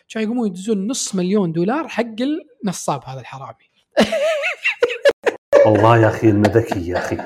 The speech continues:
Speaker 2: صدق.
Speaker 1: ومشكلة حاطهم بباله، هاي يعرف إن هذا، هذه محفظة دي إي إي.
Speaker 2: تقدر you can monitor wallets.
Speaker 1: إي، بس شلون عرف؟ متى، متى لقط إن هذه كانت من دي إي إي؟ وبعدين تابعها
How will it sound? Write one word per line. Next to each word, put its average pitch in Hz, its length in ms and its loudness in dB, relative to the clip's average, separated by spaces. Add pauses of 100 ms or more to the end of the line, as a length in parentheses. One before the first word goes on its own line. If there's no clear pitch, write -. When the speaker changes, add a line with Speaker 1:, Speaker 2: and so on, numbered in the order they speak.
(140)
Speaker 2:
صدق. 110 460 -2
Speaker 1:
ومشكلة 220 340 -2
حاطهم 285 460 -6
بباله، 240 480 -2
هاي 294 80 0
يعرف 240 280 -4
إن 226 120 -10
هذا، 285 400 -4
هذه 294 80 -2
محفظة 240 520 -4
دي 214 200 -6
إي 208 40 -2
إي. 202 60 -2 (500)
Speaker 2:
تقدر 214 300 8
you 170 40 6
can 165 180 10
monitor 247 220 8
wallets. 202 440 8
Speaker 1:
إي، 240 60 -4
بس 214 140 -4
شلون 269 320 -4
عرف؟ 294 280 -2
متى، 302 240 -2 (280)
متى 392 220 2
لقط 320 280 0
إن 240 80 -4
هذه 254 140 0
كانت 233 180 -2
من 220 200 0
دي 220 200 -6
إي 208 240 0
إي؟ 330 100 -6 (220)
وبعدين 269 340 -4
تابعها 226 580 -2